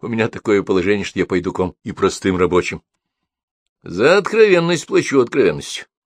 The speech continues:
усмехнувшись уголками губ, сказала Марина. Дело обстоит так. В экспедиции остались незамещенными несколько должностей — рабочих и лаборантов. Но сейчас у меня возник план.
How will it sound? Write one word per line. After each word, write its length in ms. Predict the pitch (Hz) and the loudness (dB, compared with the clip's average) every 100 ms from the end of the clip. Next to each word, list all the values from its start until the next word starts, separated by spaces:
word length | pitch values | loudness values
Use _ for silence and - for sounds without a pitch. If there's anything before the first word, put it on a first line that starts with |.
| _ _ _ _ _ _ | _ _ _ _ _ _
усмехнувшись 800 | 92 - 95 - 101 92 104 - | -14 -10 -10 -8 -6 -4 -4 -6
уголками 420 | 90 82 92 85 | -8 -4 -4 -6
губ, 200 | 80 92 | -8 -10
сказала 300 | - 85 87 | -10 -6 -4
Марина. 360 | 85 82 80 - _ _ - - _ | -4 -6 -8 -12 _ _ -20 -20 _
Дело 560 | - 127 226 233 220 208 | -4 4 6 8 6 6
обстоит 520 | - - - 131 139 | 2 -2 0 0 0
так. 260 | - 87 - _ _ _ _ _ _ | -6 -8 -12 _ _ _ _ _ _
В 100 | - | -2
экспедиции 760 | 117 - 143 143 240 233 - 160 | -2 2 2 2 0 -4 -2 0
остались 600 | - - 214 185 143 - | 0 2 2 2 -2 -6
незамещенными 760 | 143 120 131 - - 170 147 | -6 -4 -4 -4 -2 -2 -2
несколько 300 | 139 151 - | -2 -4 -6
должностей — 680 | 104 92 95 - 117 98 - _ _ - | -6 -4 -4 -4 -4 -4 -6 _ _ -8
рабочих 640 | 82 76 180 - 165 - | -6 2 2 2 -2 -4
и 20 | |
лаборантов. 520 | 90 101 85 - - _ _ _ _ _ _ _ | -2 0 -2 -8 -20 _ _ _ _ _ _ _
Но 160 | 90 95 | -8 -6
сейчас 440 | 87 - 113 117 117 | -6 -2 2 2 0
у 40 | |
меня 120 | 117 | -2
возник 360 | 123 110 143 - | 0 0 -4 -4
план. 280 | 233 170 | -2 -2